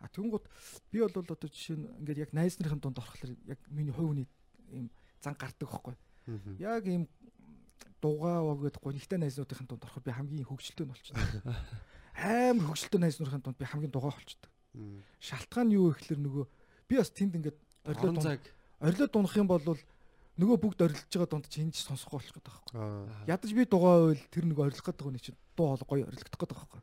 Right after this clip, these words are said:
Speaker 2: Аа.
Speaker 1: А, бүгд ингээд нурам руу ах чи би бас дагаад нурмаад юм эсвэл оо залхуу залхуугээ суучил хойш суучих гэдэг байхгүй.
Speaker 3: Аа.
Speaker 1: Тэгэл бүгд нэг гөлийх нь шүү дээ. Тойр суучих гөлийгээл
Speaker 3: Мгм.
Speaker 1: гөлийгээл одоо пиа ууд юм яа. Тэгэхээр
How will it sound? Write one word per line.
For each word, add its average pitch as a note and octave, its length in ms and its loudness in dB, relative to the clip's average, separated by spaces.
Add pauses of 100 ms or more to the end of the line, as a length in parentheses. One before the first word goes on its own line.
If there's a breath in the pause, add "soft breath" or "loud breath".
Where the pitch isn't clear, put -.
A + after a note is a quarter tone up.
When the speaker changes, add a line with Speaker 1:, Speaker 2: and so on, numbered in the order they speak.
(140)
Speaker 2:
Аа. G2+ 320 -2 (400 loud breath)
Speaker 1:
А, C#3+ 200 -2 (520 soft breath)
бүгд C#4 240 0
ингээд G#3 240 2
нурам F#3+ 240 2
руу G3 160 4
ах - 160 -6
чи - 80 -12
би E3+ 240 0
бас E3+ 80 4
дагаад D#3+ 320 0
нурмаад D3+ 560 0
юм C#3+ 160 -4
эсвэл - 320 -6
оо F3 320 -2
залхуу - 240 -14
залхуугээ C3+ 400 -10
суучил D#3 400 -6 (560)
хойш E3 240 -2
суучих - 240 -14
гэдэг - 160 -20
байхгүй. - 200 -20 (280)
Speaker 3:
Аа. F#2+ 160 -12
Speaker 1:
Тэгэл A3+ 240 4
бүгд E3+ 240 0
нэг C#3 80 -8
гөлийх D3 320 -4
нь C#3+ 80 -4
шүү - 160 -12
дээ. - 80 -20
Тойр B2+ 160 -4
суучих B2 320 -16
гөлийгээл A#2+ 400 -6
Speaker 3:
Мгм. G2 160 -16 (240 soft breath)
Speaker 1:
гөлийгээл C3+ 480 -4
одоо - 160 -16
пиа B2 160 -10
ууд A2 240 -12
юм G#2+ 140 -18
яа. - 120 -20 (800 soft breath)
Тэгэхээр A3+ 220 0